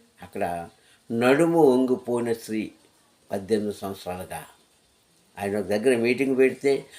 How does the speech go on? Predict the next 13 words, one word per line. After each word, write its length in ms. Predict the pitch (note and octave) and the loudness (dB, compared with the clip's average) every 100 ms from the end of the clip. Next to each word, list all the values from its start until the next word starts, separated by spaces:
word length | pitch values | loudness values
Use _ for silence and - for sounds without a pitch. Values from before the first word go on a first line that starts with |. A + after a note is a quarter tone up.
| - | -2
ఆ 80 | A#2+ | 2
మీటింగ్ 380 | C3 D#3 D#3+ D#3+ | 4 4 4 0
అని 140 | D#3+ D3 | 0 2
చాలామంది 480 | C3 C3+ D#3+ E3+ D3+ | 4 6 6 4 -2
జనం 220 | A#2 A#2 | -2 -2
వచ్చారు 420 | A#2 - G#2 F2 - _ _ _ _ _ _ _ A#2 | -2 -6 -8 -8 -12 _ _ _ _ _ _ _ -2
కదా. 280 | A#2+ D#3 - _ _ _ _ _ | -2 -2 -8 _ _ _ _ _
అక్కడికి 920 | C3 - F3+ - D#3 A2+ A#2 C#3+ D#3+ D#3+ _ - - G#2 | 4 6 4 4 2 4 2 2 -2 -12 _ -18 -10 2
నడుము 500 | B2 D3+ F#3 F#3 D#3 | 4 6 6 6 6
వంగిపోయిన 460 | D#3+ D#3 E3 D#3 D3 | 4 0 4 6 6
స్త్రీ, 280 | - B2+ | 2 -2
ఈమెలో 520 | C3 G2 B2 C3 C#3+ D3 | 0 -2 0 0 4 6
ఏముంది? 840 | C3+ C#3 C#3+ C#3+ C#3 C#3 C#3 | 6 4 2 0 2 4 2